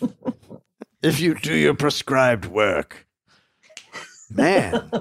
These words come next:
Speaker 1: <laughs>
Speaker 2: it's tough.
Speaker 1: He's just a little intense sometimes.
Speaker 2: Just someti-, um, just, he's a little intense at times, not sometimes.
Speaker 1: <laughs>
Speaker 2: At
Speaker 1: Oh,
Speaker 2: times.
Speaker 1: at times. Pardon me. Pardon me.
Speaker 2: He's, he's a little intense infrequently.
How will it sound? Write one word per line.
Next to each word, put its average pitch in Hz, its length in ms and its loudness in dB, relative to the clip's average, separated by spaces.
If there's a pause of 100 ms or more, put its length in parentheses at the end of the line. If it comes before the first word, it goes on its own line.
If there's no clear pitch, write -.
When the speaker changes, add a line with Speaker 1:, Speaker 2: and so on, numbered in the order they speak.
(320)
Speaker 1:
<laughs> - 260 -10
Speaker 2:
it's - 480 -8
tough. 208 260 4
Speaker 1:
He's 180 100 4
just 202 180 -4
a 233 60 0
little 240 260 0
intense 247 560 -4
sometimes. - 560 -4
Speaker 2:
Just 117 260 0
someti-, 107 540 -2
um, 110 220 -2 (120)
just, 117 240 0
he's 110 200 -2
a 107 80 -6
little 123 420 4
intense 117 600 0 (260)
at 113 260 4 (180)
times, 107 600 2
not 98 300 0
sometimes. - 960 0 (320)
Speaker 1:
<laughs> - 80 -6 (500)
Speaker 2:
At 135 280 2 (120)
Speaker 1:
Oh, 127 60 -2
Speaker 2:
times. 123 260 4
Speaker 1:
at - 160 -2
times. 160 600 -4
Pardon 180 240 -2
me. 160 200 -8 (100)
Pardon 151 180 -2
me. 131 80 -6
Speaker 2:
He's, 139 260 -2
he's 143 280 2
a 127 40 6
little 143 320 4
intense 120 600 0 (1400)
infrequently. - 1080 0